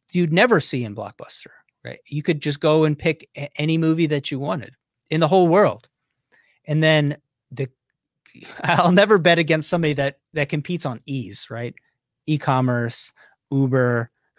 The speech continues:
<laughs> Netflix. If it's easy, you're in trouble. If your competitor is easy to buy from, you're in trouble. But it doesn't matter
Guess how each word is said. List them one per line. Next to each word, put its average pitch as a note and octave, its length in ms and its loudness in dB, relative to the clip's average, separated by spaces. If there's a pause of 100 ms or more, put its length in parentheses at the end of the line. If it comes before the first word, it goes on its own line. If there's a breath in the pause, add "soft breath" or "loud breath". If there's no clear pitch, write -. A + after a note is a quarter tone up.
(160 loud breath)
<laughs> - 400 -20
Netflix. - 600 -6 (340 loud breath)
If D#3 120 -4
it's G3+ 160 2
easy, A3+ 480 2 (360 loud breath)
you're E3+ 200 4
in E3+ 60 4
trouble. C#3 480 2
If C3 100 -10
your E3+ 120 2
competitor G3 580 4
is D3+ 120 0
easy F3 300 0
to E3 80 0
buy D#3+ 240 4
from, G3 320 -2
you're D3 200 -6
in B2+ 60 -6
trouble. - 540 -14 (200)
But C#3 200 -6 (840 loud breath)
it D#3+ 100 -12
doesn't F3+ 260 0
matter E3 300 4